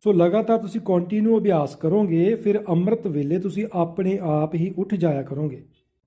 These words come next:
ਦੂਸਰਾ, ਕਿਸੇ ਵੀ ਤਰ੍ਹਾਂ ਦਾ ਕੋਈ ਵਹਿਮ ਭਰਮ ਨਹੀਂ ਕਰਨਾ ਕਿ ਮੈਨੂੰ ਕਿਹੜੀ ਚੀਜ਼ ਪਿੱਛੇ ਧਕੇਲਦੀ ਆ। ਗੁਰਬਾਣੀ ਆਪਾਂ ਨੂੰ ਕਲੀਅਰ ਕਰਦੀ ਆ ਕਿ ਮਨ ਦੇ ਨਾਲ ਕਾਮ, ਕ੍ਰੋਧ, ਲੋਭ, ਮੋਹ, ਹੰਕਾਰ, ਜੋ ਸਾਨੂੰ ਇਹ ਵਿਚਾਰ ਆਉਂਦੇ ਨਾ ਹਰ ਸਮੇਂ, ਇਹ ਸਾਡੇ ਨਾਲ ਵਿਚਰਦੇ ਆ ਤੇ ਸਾਡੇ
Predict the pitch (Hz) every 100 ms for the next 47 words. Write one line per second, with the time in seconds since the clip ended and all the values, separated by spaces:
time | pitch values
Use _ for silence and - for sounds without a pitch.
0 | _ 147 185 208 240 233 220 240 247 240
1 | 208 208 208 208 208 151 156 156 202 208
2 | 208 165 156 208 202 170 165 180 196 190
3 | 170 160 165 175 170 185 247 247 185 175
4 | 165 180 175 180 175 139 123 143 180 226
5 | 247 - _ - 147 165 147 202 277 262
6 | 254 214 220 208 214 302 262 170 120 139
7 | 170 247 - _ _ _ 247 208 160 160
8 | 202 226 262 214 214 240 240 190 180 190
9 | 202 226 202 196 196 208 180 170 165 160
10 | 208 175 190 175 190 202 160 156 156 196
11 | 269 170 139 170 226 196 170 156 180 240
12 | - - _ _ - 233 220 214 233 196
13 | 180 175 165 156 127 123 117 - _ _
14 | - 185 170 165 190 202 196